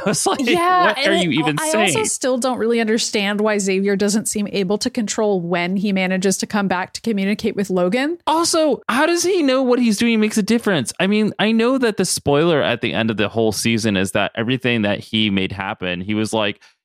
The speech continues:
Speaker 1: "Yeah, so we stopped the Sentinels, but a sh-, different shitty future is actually happening now with Apocalypse." And I'm like,
Speaker 2: Yeah.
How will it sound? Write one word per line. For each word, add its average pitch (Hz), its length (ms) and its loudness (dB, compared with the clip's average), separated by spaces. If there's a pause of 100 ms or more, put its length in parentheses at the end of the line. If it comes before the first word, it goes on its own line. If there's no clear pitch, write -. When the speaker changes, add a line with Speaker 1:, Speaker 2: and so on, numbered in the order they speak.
Speaker 1:
"Yeah, 143 400 2
so 143 480 2
we 139 80 4
stopped 180 300 -2
the 160 80 -2
Sentinels, 104 480 -2
but 113 140 0
a 110 60 0
sh-, - 240 -6
different 110 360 -2
shitty 113 440 -2
future 151 300 0
is 143 220 -2
actually 135 320 -2
happening 147 320 -2
now 143 120 2
with 143 120 0
Apocalypse." 127 520 0
And 339 80 2
I'm - 120 2
like, 170 100 4
Speaker 2:
Yeah. 202 160 -2